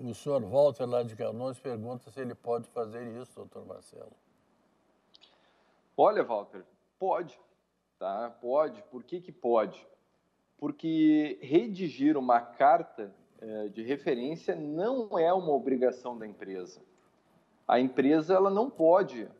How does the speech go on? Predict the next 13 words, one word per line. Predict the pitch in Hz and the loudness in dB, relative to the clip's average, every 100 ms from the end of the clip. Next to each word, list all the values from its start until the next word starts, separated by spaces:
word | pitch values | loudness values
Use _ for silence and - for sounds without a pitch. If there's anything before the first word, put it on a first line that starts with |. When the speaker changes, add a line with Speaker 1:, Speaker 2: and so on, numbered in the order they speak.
| _ - | _ -8
Speaker 2:
prestar | 143 135 - 131 147 151 - | -6 -6 2 6 6 4 -4
informações | 139 - 147 143 139 - 147 147 127 | -14 -6 -6 -2 -4 -4 -10 -10 -6
negativas, | 127 110 - - 151 175 147 156 151 - _ _ - | -4 -4 -6 -4 0 2 2 -2 -4 -10 _ _ -12
informações, | 139 135 139 135 131 - 135 143 147 - - - - _ | -10 2 4 6 4 4 0 0 0 -4 -12 -20 -20 _
eh, | 120 123 | 2 2
desabonatórias | 117 147 147 139 135 127 120 123 123 147 156 151 _ _ _ - | 4 2 2 2 2 2 2 0 2 2 -2 -12 _ _ _ -16
do | 139 | -10
trabalhador. | 147 143 151 147 143 135 107 - - _ _ _ - | -6 -2 -2 -2 0 -2 -2 -10 -20 _ _ _ -6
Mas | 131 151 165 | 4 4 4
ela | 165 220 | 0 0
não | 202 180 214 320 320 | -2 -2 -4 -2 -2
é | 233 | 0
obrigada | 247 233 170 165 131 135 156 214 135 110 | -2 -2 0 0 4 8 8 6 2 -8